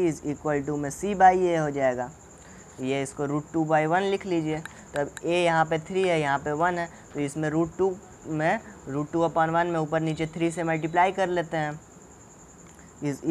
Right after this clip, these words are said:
equal to में root two into में three by three, तो is equal to हो जाएगा three, three root टू upon में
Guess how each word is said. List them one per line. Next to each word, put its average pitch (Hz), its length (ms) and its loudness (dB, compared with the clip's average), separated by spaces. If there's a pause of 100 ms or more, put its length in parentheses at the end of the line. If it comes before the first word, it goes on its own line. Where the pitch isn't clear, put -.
equal 170 400 0
to 160 120 4
में 175 240 0 (480)
root 156 340 0 (180)
two 185 140 2 (800)
into 156 500 0
में 170 200 2 (120)
three 151 240 0
by 147 140 6 (160)
three, 208 200 4 (960)
तो 147 100 -4
is 147 260 -2
equal 156 320 -2
to 160 40 -6
हो 160 140 0
जाएगा 156 320 2
three, 185 480 -2 (1900)
three 180 400 -2
root 151 360 -2 (200)
टू 190 80 6 (1300)
upon 147 320 4 (120)
में 190 160 -2